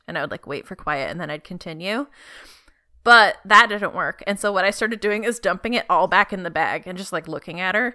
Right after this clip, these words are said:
<laughs> until she stopped and then, like, starting again. And so now she'll sit there and watch me do it. <laughs> But, um,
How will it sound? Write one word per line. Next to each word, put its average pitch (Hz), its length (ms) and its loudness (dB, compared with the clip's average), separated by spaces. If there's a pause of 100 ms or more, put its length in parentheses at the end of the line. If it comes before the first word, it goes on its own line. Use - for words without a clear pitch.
<laughs> - 60 -20
until 285 460 6
she - 180 0
stopped - 640 2
and 220 80 0
then, 196 160 0
like, 190 160 -4
starting 175 400 -6
again. 180 380 -4 (360)
And 240 160 2
so 233 120 4
now 254 240 8
she'll 240 160 2
sit 220 220 -4
there 175 140 2
and 156 140 -4
watch 156 240 0
me 151 100 -10
do 165 200 -4
it. 160 280 -2
<laughs> - 60 -20
But, 185 280 2
um, 185 320 2